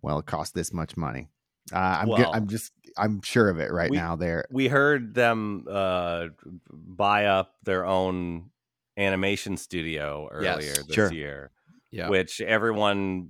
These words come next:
Speaker 2: was speculating all number of things, which all number of things could be true. It, it,
Speaker 1: Right.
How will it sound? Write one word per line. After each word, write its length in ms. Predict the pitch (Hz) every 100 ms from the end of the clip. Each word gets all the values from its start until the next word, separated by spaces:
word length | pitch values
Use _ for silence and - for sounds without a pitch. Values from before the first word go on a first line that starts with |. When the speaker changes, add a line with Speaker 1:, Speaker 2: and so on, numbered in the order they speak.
| 85
Speaker 2:
was 200 | 92 90
speculating 640 | - 95 95 90 90 87
all 160 | 101 117
number 280 | 101 98
of 80 | 87
things, 280 | - 82 76
which 160 | 98 -
all 120 | 95
number 260 | 101 101 101
of 80 |
things 260 | - 101 98
could 140 | - 87
be 100 | 90
true. 500 | - 104 87 80 76
It, 180 | - 85 -
it, 140 | 82
Speaker 1:
Right. 160 | 82